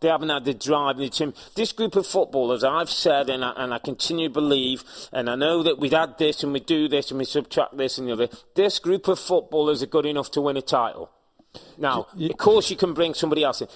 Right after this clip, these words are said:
Speaker 1: but I, there's a group of players, Rob, in there
Speaker 2: Yeah, I
Speaker 1: who,
Speaker 2: agree. Yeah,
Speaker 1: who
Speaker 2: there
Speaker 1: were,
Speaker 2: is.
Speaker 1: who are happy, who are okay, who are earning their money, who are okay, who haven't had to win titles, who haven't had to dig deep, and they're okay. And, and that might change.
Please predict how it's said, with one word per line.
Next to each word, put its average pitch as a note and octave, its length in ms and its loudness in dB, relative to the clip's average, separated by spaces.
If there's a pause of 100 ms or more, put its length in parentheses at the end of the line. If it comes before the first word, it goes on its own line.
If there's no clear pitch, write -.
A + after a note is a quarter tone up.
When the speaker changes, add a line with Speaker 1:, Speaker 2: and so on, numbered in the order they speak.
(180)
Speaker 1:
but D3+ 120 2
I, F3+ 200 0
there's C#3 180 -2
a C#3+ 60 2
group F3+ 300 0
of A#3+ 140 -4
players, D#3 440 2
Rob, A#2+ 220 2
in D#3 260 0
there G2+ 380 -6
Speaker 2:
Yeah, B2 300 0
I - 20 0
Speaker 1:
who, C#3 80 2
Speaker 2:
agree. D3 460 4 (120)
Yeah, D#3 220 2
Speaker 1:
who F3+ 60 6
Speaker 2:
there E3 80 8
Speaker 1:
were, G#3 140 8
Speaker 2:
is. - 260 0
Speaker 1:
who E3+ 160 6
are E3 100 6
happy, C#3+ 540 2
who G3+ 200 6
are G#3 60 6 (120)
okay, F3+ 520 2
who E3+ 200 2
are F3+ 60 6
earning F#3 280 4
their G3 100 2
money, E3 440 0 (220)
who D#3 160 4
are D#3 120 6
okay, E3+ 600 4
who D#3 100 4
haven't D3+ 200 4
had G3 180 0
to F#3+ 100 2
win F3+ 240 0
titles, C#3 420 2
who D3 60 4
haven't G3 180 4
had G3+ 160 -2
to G3 100 0
dig E3 260 0
deep, C#3+ 360 -2 (180)
and F3+ 140 0
they're G3+ 160 4
okay. F#3+ 520 2 (320)
And, F3 200 6
and E3+ 140 0
that B3 160 4
might G#3+ 260 0
change. A#3+ 480 0